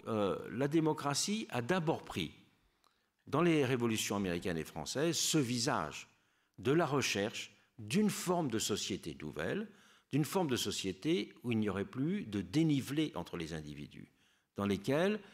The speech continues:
la, euh, la dignité de chacun aurait été reconnue, dans lesquels, euh, chacun se serait trouvé respecté, dans lesquels, euh, l'humiliation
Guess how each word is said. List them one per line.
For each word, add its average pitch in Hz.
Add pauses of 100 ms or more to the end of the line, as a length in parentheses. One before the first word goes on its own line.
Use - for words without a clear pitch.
(260)
la, 127
euh, 92
la 90
dignité 151 (300)
de 113
chacun 160
aurait 104
été 104
reconnue, 87 (460)
dans 101
lesquels, 160
euh, 98
chacun 147
se 123
serait 104
trouvé 110
respecté, - (360)
dans 107
lesquels, 135
euh, 101 (320)
l'humiliation 139